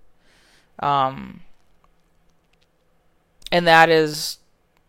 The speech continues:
solely about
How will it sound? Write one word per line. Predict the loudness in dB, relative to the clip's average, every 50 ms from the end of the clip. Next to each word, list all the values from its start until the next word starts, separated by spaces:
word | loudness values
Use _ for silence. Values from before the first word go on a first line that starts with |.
| _ _ _ _ _ _ _ _ _ _ _ _ _ _ _ _ _ _ _ _ _ _ _ _ _ _ -12
solely | -8 -6 -4 0 2 2 2 2 0 -2 -2 -2 -2 0
about | -2 -2 2 4 4 4 4 4 2 -2 -6 -10 -10